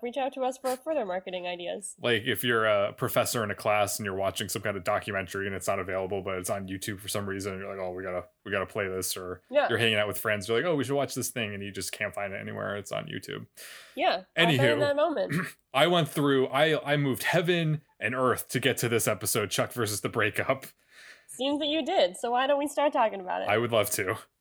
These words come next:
Speaker 1: This episode is coming in hot with a very hot kiss between Sarah and Bryce, presumably in a flashback to the also very hot location of Bogota, Colombia.
Speaker 2: More like
Speaker 1: Right.
Speaker 2: Matt Boner, am I right?
Speaker 1: Okay, don't disrespect Matt in this way, I'm sorry.
Speaker 2: S-,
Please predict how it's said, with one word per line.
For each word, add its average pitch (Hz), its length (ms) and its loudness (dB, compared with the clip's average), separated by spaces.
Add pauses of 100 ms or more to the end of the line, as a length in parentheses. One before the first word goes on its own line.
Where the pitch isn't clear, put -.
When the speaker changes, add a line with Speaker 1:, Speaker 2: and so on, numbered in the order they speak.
(260)
Speaker 1:
This 254 120 -2
episode 427 380 0
is 330 80 -4
coming 302 300 0
in 220 100 -2
hot 220 400 4
with 208 100 -10
a 196 60 -6
very 220 420 2
hot 254 300 2
kiss 196 260 -2
between 196 300 -8
Sarah 196 280 -2
and 202 160 -4
Bryce, 190 560 -4
presumably 262 600 -2
in 214 80 -2
a 208 60 0
flashback 220 680 -2
to - 80 -12
the 170 100 -6
also 294 380 0
very 214 240 0
hot 202 200 -2
location 202 480 -6
of 202 220 -4
Bogota, 240 460 -2
Colombia. 262 600 -2 (420)
Speaker 2:
More 139 160 4
like 135 160 4
Speaker 1:
Right. - 140 -6
Speaker 2:
Matt 117 420 2
Boner, 107 480 2
am 95 100 -4
I 95 100 0
right? 107 460 2 (260)
Speaker 1:
Okay, 208 460 -4 (560)
don't 247 300 0
disrespect 247 580 -4
Matt 208 240 0
in 180 100 -8
this 180 200 -6
way, 170 260 -2
I'm 196 140 -10
sorry. 190 480 -4
Speaker 2:
S-, - 140 -12